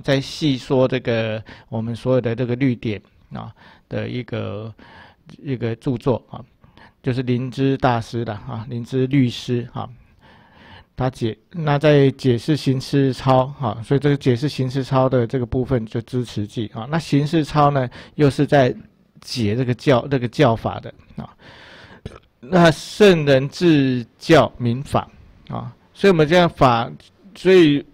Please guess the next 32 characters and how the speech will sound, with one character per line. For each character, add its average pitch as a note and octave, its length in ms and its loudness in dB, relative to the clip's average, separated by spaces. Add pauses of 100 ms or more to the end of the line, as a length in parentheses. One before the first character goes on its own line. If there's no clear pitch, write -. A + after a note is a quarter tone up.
(260)
同 D#3 200 4
样 A3 160 8
一 G3 40 4
个 F#3 120 4
中 F#3 200 2
国 D#3+ 100 6
字 D#3+ 140 2
这 D#3 100 -2
个 D3 100 0
法， A#2+ 380 -4 (180)
但 D#3+ 120 0
是 D#3+ 100 -6
你 C3+ 80 -6
看 D#3+ 140 -4
它 D#3+ 100 2
用 D#3+ 180 0
在 D#3+ 80 4
不 D#3 160 0
同 B2 220 -4
的 B2+ 60 -2
地 C3+ 240 0
方， C3 340 -2
它 D3 140 -2
的 C#3 80 -4
广 A#2+ 340 0
义 C#3 240 -2
狭 A#2+ 260 -4
义 C3 60 -2
就 B2+ 80 -2
不 B2 220 -6
一 A#2 80 -4
样。 A#2 200 -4